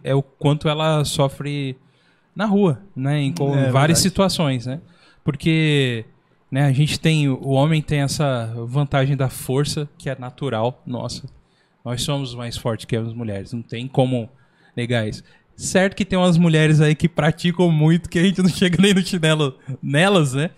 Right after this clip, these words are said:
Speaker 1: Mas o natural, o natural é ser que o homem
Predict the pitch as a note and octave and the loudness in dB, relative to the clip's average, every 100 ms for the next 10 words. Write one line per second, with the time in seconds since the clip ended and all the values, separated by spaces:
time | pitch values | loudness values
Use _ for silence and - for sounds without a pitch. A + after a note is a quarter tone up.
0 | _ _ C3+ C#3 C#3 D3 D#3 F3+ - G#3 | _ _ -2 -2 2 2 2 0 0 -2
1 | C#3 C3 E3 - _ - C#3 C3+ D3 - | 0 0 0 -4 _ -8 -4 -2 -4 0
2 | C#4 E3+ A#2+ A#2 D3 - C3+ - - A#2 | 2 4 2 0 -2 -4 -6 -6 -8 -12
3 | B2 - F3+ B2 A#2+ B2 | -14 -12 -10 -8 -6 -4